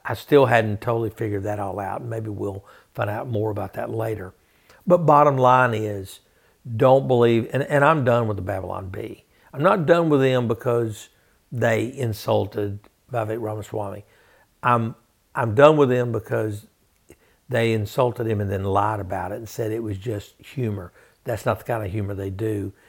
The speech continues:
And then Matt Walsh goes on the Daily Wire, on his show on the Daily Wire, and defends this, and then turns around and calls America First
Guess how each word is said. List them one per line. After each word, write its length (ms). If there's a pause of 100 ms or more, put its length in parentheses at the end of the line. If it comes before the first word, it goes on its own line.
(200)
And 180
then 240
Matt 240
Walsh 380
goes 260
on 140
the 120
Daily 220
Wire, 540
on 100
his 180
show 260
on 60
the 60
Daily 260
Wire, 480 (480)
and 200
defends 880 (340)
this, 300
and 240
then 140
turns 240
around 180
and 120
calls 480
America 380
First 520